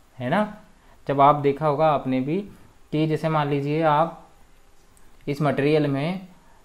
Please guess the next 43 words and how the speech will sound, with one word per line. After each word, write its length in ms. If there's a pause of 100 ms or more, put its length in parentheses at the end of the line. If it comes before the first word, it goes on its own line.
यहाँ 180
material 420
में 140
यदि 240 (320)
जैसे 160
मान 160
लीजिए 340
एक 60
नींबू 320 (160)
जो 200
है, 220 (440)
अगर 160
नींबू 340
को 160
यदि 160
काट 300
के 60
डाल 200
देंगे 200
आधा, 240
तो 140
क्या 140
होगा, 180
पानी 320
धीरे 260
धीरे 220
जो 100
है 100
वह 240
भी 240 (400)
अम्लीय 300
होने 240
लगेगा, 280
उसमें 200
आपको 200
खट्टा 280
स्वाद 280
आने 180
लगेगा। 340
क्यों? 220 (320)
क्योंकि 240
वो 160
इम-, 320